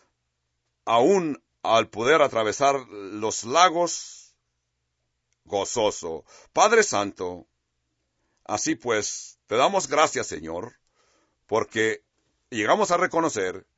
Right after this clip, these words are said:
que nuestra situación gozosa o adversa es tu voluntad, así como aquel gusano carapila sufrió y pasó por un proceso difícil,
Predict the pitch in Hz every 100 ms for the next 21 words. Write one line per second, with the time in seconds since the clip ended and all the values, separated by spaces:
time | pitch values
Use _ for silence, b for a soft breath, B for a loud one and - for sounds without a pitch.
0 | _ _ _ _ _ - 113 160 208 196
1 | - 143 139 120 - 143 120 107 98 _
2 | _ _ _ _ _ _ _ _ - 98
3 | 113 - 175 - 156 143 113 104 101 180
4 | 185 170 165 - 123 123 - 120 117 107
5 | 98 135 139 110 139 131 120 110 - 139
6 | 135 110 127 127 117 113 92 170 165 101
7 | 85 b b b b - 123 107 135 156
8 | 156 113 98 - _ _ _ 113 117 -
9 | 196 156 135 135 147 120 113 104 - 185
10 | 160 - 123 95 92 - 202 240 - 220
11 | 220